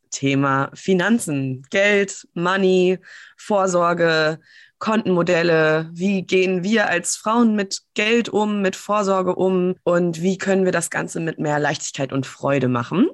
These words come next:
Die liebe Katharina ist Finanzberaterin, Coach, Strategin und bringt das Thema Finanzen und Vorsorge mit ganz, ganz viel Leichtigkeit und Freude rüber. Und wir zwei, wir haben schon mal zusammengearbeitet. Ich durfte Katharina,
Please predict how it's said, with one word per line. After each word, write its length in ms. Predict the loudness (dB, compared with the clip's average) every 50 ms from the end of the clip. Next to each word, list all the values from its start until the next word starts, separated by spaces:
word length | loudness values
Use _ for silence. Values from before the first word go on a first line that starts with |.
| -4 _ -2
Die 80 | 0
liebe 400 | 2 4 4 2 2 2 2 0 -2
Katharina 680 | -2 -4 -2 0 0 2 0 0 0 0 0 0 0 -2 -4 _ 0
ist 340 | 0 0 0 -2 -8 -10
Finanzberaterin, 1700 | -12 -8 -2 0 0 2 2 2 2 0 0 -4 -8 -8 -10 -14 _ _ -4 -2 0 0 0 0 0 0 0 0 0 2 4 4 4 4 2 0
Coach, 800 | -2 0 2 2 4 4 4 4 4 2 0 -2 -4 -4 -4 -4
Strategin 880 | -6 -6 -4 -2 -4 -2 -2 0 0 2 2 4 2 2 2 2 2 2 0 -2 -4 -6 -4 -2
und 440 | 0 2 2 2 2 0 -2 -2
bringt 260 | 0 2 2 2 2 2
das 120 | 0 -2
Thema 260 | -2 -2 0 0 0
Finanzen 680 | -2 0 0 2 4 4 4 4 2 0 0 0 0
und 180 | -2 -2 -2 -4
Vorsorge 480 | -2 -2 -2 0 0 0 0 0 2 2
mit 140 | 0 0
ganz, 220 | 0 -2 -4 -4 -4
ganz 200 | -6 -6 -6 -4
viel 120 | -4 -2
Leichtigkeit 680 | 0 0 0 -2 -4 -8 -14 -10 -6 -2 0 0 0 -2
und 280 | -2 -2 -2 -2 -2 -4
Freude 380 | -4 -2 0 0 2 0 0
rüber. 320 | -2 -2 0 0 0 0 0 -2 -4 _
Und 180 | -2 -2 0 0
wir 140 | 0 -2 -2
zwei, 260 | 0 0 0 2 2
wir 80 | 4 4
haben 120 | 2 2
schon 140 | 2 0 0
mal 120 | 0 0
zusammengearbeitet. 1300 | -2 -2 -2 0 2 4 4 4 2 0 0 0 0 0 0 0 -2 -2 -2 0 0 0 0 0 -4 -6
Ich 160 | -6 -6 -4
durfte 640 | -2 0 0 -2 -2 -2 -2 0 2 2 2 0 -2
Katharina, 840 | -2 -4 -4 -2 -2 -2 0 0 0 2 2 2 2 0 0 -2 -4